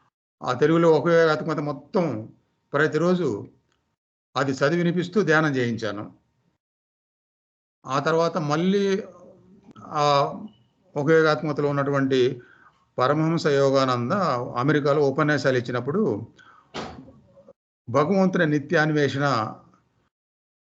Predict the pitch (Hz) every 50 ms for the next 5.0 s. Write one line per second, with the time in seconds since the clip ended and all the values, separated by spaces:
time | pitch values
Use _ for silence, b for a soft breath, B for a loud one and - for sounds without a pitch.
0 | _ _ _ - 131 135 135 131 147 147 156 - 190 165 156 147 131 135 151 -
1 | 196 170 160 156 147 156 156 131 165 240 269 - - - _ _ _ _ _ _
2 | _ _ _ _ _ _ _ _ 123 143 139 131 - 135 131 156 151 156 151 147
3 | 151 156 131 120 180 - - - _ b b b b b b b b b b _
4 | - - 120 120 127 139 143 139 165 151 135 135 147 147 139 143 131 120 113 117